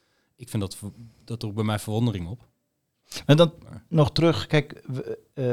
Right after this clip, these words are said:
Speaker 2: op een gegeven moment hadden we vliegtuigen. Dat ging wel, hè? Maar dat was natuurlijk ook onvoorstelbaar. En op een gegeven moment is dat, en we gaan. Dus het is ook van, hoe, nu is het nog magisch,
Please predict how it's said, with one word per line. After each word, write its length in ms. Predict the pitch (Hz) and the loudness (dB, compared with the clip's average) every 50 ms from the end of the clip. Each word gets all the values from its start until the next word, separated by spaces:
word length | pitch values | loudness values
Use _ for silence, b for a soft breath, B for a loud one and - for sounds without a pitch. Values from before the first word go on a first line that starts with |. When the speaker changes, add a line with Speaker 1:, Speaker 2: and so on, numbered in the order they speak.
| 120 120 - | 0 0 0
Speaker 2:
op 60 | - 131 | -2 0
een 60 | - | 2
gegeven 200 | - 165 175 185 | 2 4 4 2
moment 180 | - - 123 | 2 2 4
hadden 180 | 120 127 127 123 | 4 4 4 2
we 80 | 117 - | 0 0
vliegtuigen. 640 | - 151 143 - 104 90 82 78 80 90 85 87 | -2 -4 -2 2 4 4 4 4 2 0 -2 0
Dat 160 | 90 90 87 | 0 0 2
ging 180 | - 113 113 110 | 4 6 6 8
wel, 280 | 104 98 95 95 87 | 8 8 6 6 6
hè? 180 | 104 131 151 147 143 b b b b b b b b b b b | 4 4 4 4 2 b b b b b b b b b b b
Maar 400 | 120 123 127 135 135 - - - - 127 113 113 - - _ _ _ _ _ _ _ _ _ _ _ 139 123 127 - 127 | 6 6 6 6 4 2 -4 -14 -10 -10 -8 -8 -10 -14 _ _ _ _ _ _ _ _ _ _ _ -20 -20 -20 -14 0
dat 200 | 117 135 135 123 | 4 6 6 6
was 160 | 147 151 139 | 6 4 4
natuurlijk 280 | 143 127 131 131 131 160 | 4 2 0 2 2 2
ook 180 | 156 - - _ - | 0 0 -4 _ 2
onvoorstelbaar. 1200 | 165 147 135 131 117 - - 120 113 110 - - - 117 107 104 90 90 82 78 78 78 80 - _ _ _ _ _ _ _ | 4 6 6 6 4 2 2 0 0 2 2 2 4 4 4 4 2 2 0 0 -2 -4 -8 -14 _ _ _ _ _ _ _
En 100 | - 131 | -2 0
op 60 | 123 | 0
een 60 | 120 120 | 2 4
gegeven 280 | 143 151 156 - - 101 | 4 4 4 4 0 -2
moment 180 | 101 - - | -2 0 -2
is 100 | 139 120 | -4 -2
dat, 160 | 113 110 110 | -2 -2 -4
en 120 | - 139 135 | -2 -2 -2
we 100 | 117 101 | -2 -2
gaan. 360 | 110 110 101 98 98 98 98 _ _ | -2 -2 -2 -2 -4 -6 -10 _ _
Dus 140 | 135 110 | -14 -14
het 100 | 104 117 | -8 -6
is 160 | 135 135 127 139 | -4 -4 0 -2
ook 160 | 147 143 - | -2 -2 -2
van, 340 | - 127 120 113 113 113 b b b b b b b b b b b | -2 0 0 0 -2 -4 b b b b b b b b b b b
hoe, 420 | _ - 123 143 160 165 - 143 | _ 2 4 4 4 4 2 4
nu 200 | 131 131 156 185 190 | 8 8 8 8 8
is 100 | 175 - | 6 4
het 100 | 135 123 | 4 4
nog 180 | 127 117 - | 2 2 4
magisch, 640 | 127 131 151 165 151 - 104 110 135 139 - - - | 4 4 4 4 2 0 0 -2 0 0 -2 -2 -4